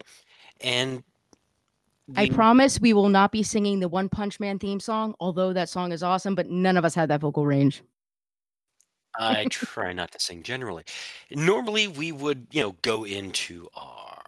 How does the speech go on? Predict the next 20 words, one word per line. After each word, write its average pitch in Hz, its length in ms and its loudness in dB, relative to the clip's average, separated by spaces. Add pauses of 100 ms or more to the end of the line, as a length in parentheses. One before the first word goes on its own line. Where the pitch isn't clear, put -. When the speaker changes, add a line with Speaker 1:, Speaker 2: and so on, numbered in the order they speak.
(720)
Speaker 1:
lexicon 90 920 -4
and 90 240 -12
our 69 200 -16
stat - 560 0
blocks, 87 380 -12
but - 340 -4 (1200)
today, 214 360 0 (720)
we're 160 180 -6
just 170 180 -8
gonna 143 140 0
cut - 360 -2 (500)
right 117 260 -6
to - 120 -6
our 101 80 -4
closing 107 380 -6
remarks - 720 -10 (200)
and, 95 640 -8 (220)
you 90 140 -14
know, 117 280 -16
be 143 380 -14